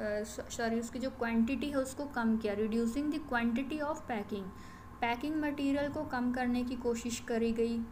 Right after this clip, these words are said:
जिससे कि प्लास्टिक जो जनरेट हो रहा है, प्लास्टिक वेस्ट हम कम कर सकते हैं, ठीक है। उसके बाद encourage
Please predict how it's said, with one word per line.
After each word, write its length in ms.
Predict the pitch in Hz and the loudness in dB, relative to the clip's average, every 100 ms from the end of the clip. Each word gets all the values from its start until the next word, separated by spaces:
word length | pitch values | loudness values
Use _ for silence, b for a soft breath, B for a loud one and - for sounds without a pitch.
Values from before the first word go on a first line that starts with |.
| - - | -10 -6
जिससे 380 | 220 226 233 254 | -2 0 0 -2
कि 260 | 240 262 285 - B B - - | -2 -4 -4 -8 B B -12 0
प्लास्टिक 500 | 220 202 - 254 220 | 2 2 0 -2 -2
जो 120 | 247 | -2
जनरेट 520 | 233 233 226 226 233 | 0 2 4 2 2
हो 120 | 240 | -2
रहा 160 | 214 214 | 0 -2
है, 260 | 220 208 | -2 -4
प्लास्टिक 440 | - 190 - - 220 | -4 -6 -6 -6 -4
वेस्ट 580 | 214 220 - - - 202 | -2 -4 -6 -14 -12 -6
हम 380 | 226 214 214 208 - - | -4 -2 -4 -6 -10 -4
कम 200 | 208 214 | 0 0
कर 160 | 208 | 0
सकते 360 | 202 196 - - | -4 -8 -10 -8
हैं, 340 | 202 196 196 | -6 -6 -6
ठीक 220 | - 240 277 | -6 -4 -2
है। 160 | 262 - B B B B - - | -2 -4 B B B B -6 -2
उसके 320 | 254 - 285 | -2 0 2
बाद 280 | 285 294 285 - - - | 6 6 4 -6 -12 -6
encourage 580 | 254 254 247 269 285 285 | -2 0 2 4 4 2